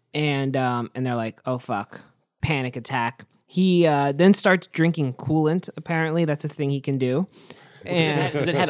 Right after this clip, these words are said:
Speaker 2: oxygen in it, and
Speaker 1: Yeah.
Speaker 2: he needed it to live or
Speaker 1: Well,
Speaker 2: something
Speaker 1: yeah,
Speaker 2: like
Speaker 1: they,
Speaker 2: that.
Speaker 1: they say, okay, he's a carbon-based life form, so
Speaker 2: Yeah.
Speaker 1: he needs the same thing we need to live. He needs air, he needs water, he needs food.
Speaker 2: Water, that's what it was. The, the
Speaker 1: Yeah.
Speaker 2: coolant had the water in it.
Speaker 1: Exactly.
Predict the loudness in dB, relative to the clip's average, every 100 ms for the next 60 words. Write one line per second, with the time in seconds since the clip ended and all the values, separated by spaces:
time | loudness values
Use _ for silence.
0 | 0 0 0 -2 -2 -4 -6 -12 -2 4
1 | 4 4 2 2 0 -2 -2 -4 -2 0
2 | 0 0 4 6 6 6 4 2 2 0
3 | 0 -2 -2 -2 -4 2 2 2 0 0
4 | -2 -4 -6 -6 -6 -4 -2 0 4 4
5 | 4 2 -2 -4 -2 0 -2 -2 -2 -2
6 | 0 -2 -2 -4 -6 -6 -8 -8 -8 -2
7 | 0 2 2 0 -2 -6 -2 2 2 2
8 | -2 -4 -6 -8 -10 -6 -6 -8 -8 -2
9 | -2 -2 -8 -10 -8 -8 -8 -14 -4 0
10 | 2 2 0 -4 -8 -8 -8 -8 -12 -8
11 | -6 -4 -2 -4 -4 -8